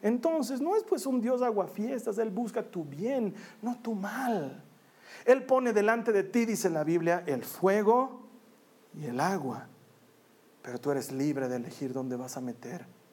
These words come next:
tus manos. Entonces, cuando Dios habla en Deuteronomio de las consecuencias de la obediencia y de la desobediencia,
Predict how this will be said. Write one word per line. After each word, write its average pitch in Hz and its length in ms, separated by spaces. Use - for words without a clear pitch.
tus 156 220
manos. 165 640
Entonces, 240 380
cuando 247 240
Dios 262 220
habla 269 220
en 240 80
Deuteronomio 208 560
de 208 80
las 190 160
consecuencias 202 560
de 180 80
la 170 100
obediencia 165 680
y 147 60
de 147 100
la 147 100
desobediencia, 139 840